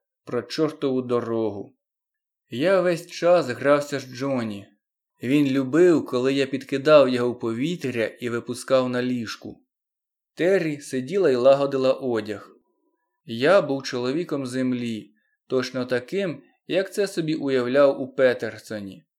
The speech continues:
Ходили чутки, що чоловік Террі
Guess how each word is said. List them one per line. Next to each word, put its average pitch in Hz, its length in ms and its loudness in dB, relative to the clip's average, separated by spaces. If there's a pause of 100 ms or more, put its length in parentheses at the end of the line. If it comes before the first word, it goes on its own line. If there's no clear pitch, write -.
(280)
Ходили 131 440 0
чутки, 143 500 -2
що - 180 -8
чоловік 139 520 -2
Террі 170 440 -4